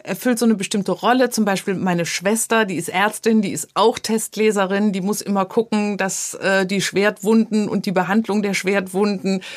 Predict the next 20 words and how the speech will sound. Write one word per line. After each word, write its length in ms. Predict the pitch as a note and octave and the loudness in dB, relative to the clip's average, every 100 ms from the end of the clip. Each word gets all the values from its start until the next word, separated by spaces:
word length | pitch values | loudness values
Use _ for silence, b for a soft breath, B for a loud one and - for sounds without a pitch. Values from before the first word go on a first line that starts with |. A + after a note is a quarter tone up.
| B - | B -4
auch 180 | G3 | -2
so 280 | F#3+ G3+ F#3+ | 0 2 2
einigermaßen, 1040 | - G3+ A3 G3 F#3 G3 G#3 - G3 F#3+ F#3 B B B B - - - - | 2 4 4 4 4 2 0 0 0 0 -2 B B B B -18 -20 -14 -2
äh, 200 | G#3 G3 | 2 4
der 180 | F#3+ F#3+ | 4 4
Realität 580 | G3 G3 G3+ G3+ A3+ - | 4 2 2 0 0 0
entsprechen, 500 | F#3+ - G3+ G#3+ G#3+ | -4 0 0 0 0
dass 120 | F3+ | 0
es 120 | F#3 | 0
so 120 | F#3+ | 0
gewesen 420 | F#3 F3 G#3+ A3 G3 | 0 0 0 0 0
sein 260 | F3 E3+ | -2 -2
könnte. 420 | - A3+ A#3+ A#3+ A#3 B - | 0 0 2 0 -2 B -6
Aber 240 | F#3+ F#3 | 0 0
mein 240 | F3+ D#3+ - | 0 -2 -2
Erstleser 680 | G3 A#3+ - - B3 A3+ - | 0 2 0 -2 0 0 -2
ist 160 | - | -4
mein 240 | F3+ E3+ F3 | -2 0 2
Mann, 360 | F#3+ A#3+ E4+ B B B B - | 2 2 2 B B B B -2
der 420 | A3 A3 G#3+ G#3 | 2 4 4 2